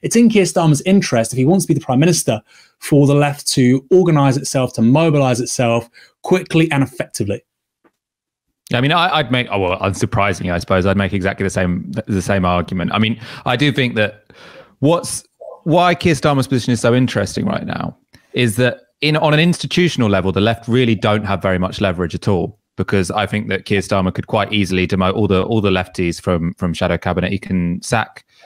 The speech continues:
Speaker 2: um, Jenny Formby. Um, no one in the media is gonna care. They're just all gonna clap. Um, most of the P L P will just clap, and it's not as if sort of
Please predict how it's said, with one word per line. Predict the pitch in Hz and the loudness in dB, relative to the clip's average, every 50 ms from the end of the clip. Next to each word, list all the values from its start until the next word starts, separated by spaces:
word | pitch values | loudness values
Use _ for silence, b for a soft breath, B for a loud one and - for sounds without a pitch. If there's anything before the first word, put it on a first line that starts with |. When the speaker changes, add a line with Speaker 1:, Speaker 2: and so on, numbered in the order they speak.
| B B B B - | B B B B -6
Speaker 2:
um, | - 92 90 90 | -4 -2 -2 -2
Jenny | - 98 90 92 | -2 -2 -2 -2
Formby. | 82 - 113 113 110 104 101 95 101 98 95 - _ _ _ _ _ _ _ - | -2 -2 0 0 2 2 2 2 2 0 0 -2 _ _ _ _ _ _ _ -6
Um, | - 101 98 98 98 104 120 | -4 -2 -2 -2 -2 -2 0
no | 135 131 135 131 | 0 2 2 2
one | 127 113 | 2 2
in | 110 101 | 2 2
the | 101 | 2
media | 104 101 95 98 | 2 0 0 0
is | 92 | -2
gonna | - 95 92 87 | -2 -2 -4 -4
care. | - - 104 104 101 | -2 -2 -2 0 0
They're | 98 104 101 | 2 0 0
just | - 101 - - | 0 -2 -2 -4
all | 95 | -2
gonna | - 95 90 | -2 -2 -4
clap. | - - 117 117 107 - - - - _ _ _ _ _ _ - | -4 -2 -2 -2 -2 -4 -8 -18 -20 _ _ _ _ _ _ -6
Um, | - 98 92 92 92 90 90 98 - _ _ _ _ _ | -4 -2 0 0 0 -2 -2 -4 -6 _ _ _ _ _
most | - 127 123 127 120 - | -2 0 2 0 0 0
of | 120 | -2
the | 104 95 | -2 -2
P | - 101 98 | 0 0 0
L | 92 92 92 | 2 0 -2
P | - - 101 98 | -2 -2 0 0
will | 92 92 90 | 0 0 -2
just | - 95 - - | -2 -4 -6 -6
clap, | - 113 110 - - - - | -4 -4 -4 -4 -4 -6 -4
and | 107 98 98 | -4 -4 -4
it's | - - | -4 -2
not | 117 113 110 - | -2 -2 -2 -2
as | 104 90 | -2 0
if | 104 98 - | -2 -2 -2
sort | - - 107 98 98 | -4 -4 -4 -2 -2
of | 90 - - _ | -4 -6 -8 _